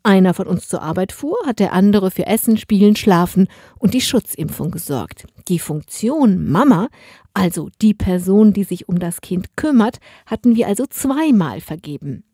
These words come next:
An Papa und an Mama. Das Kind hat daraus gefolgert, was eine Mama macht,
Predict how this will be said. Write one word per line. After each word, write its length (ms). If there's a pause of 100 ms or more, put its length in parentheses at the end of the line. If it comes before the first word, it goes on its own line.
(120)
An 240
Papa 480 (560)
und 180
an 160
Mama. 380 (320)
Das 220
Kind 280
hat 160
daraus 360
gefolgert, 640 (340)
was 380
eine 260
Mama 380
macht, 400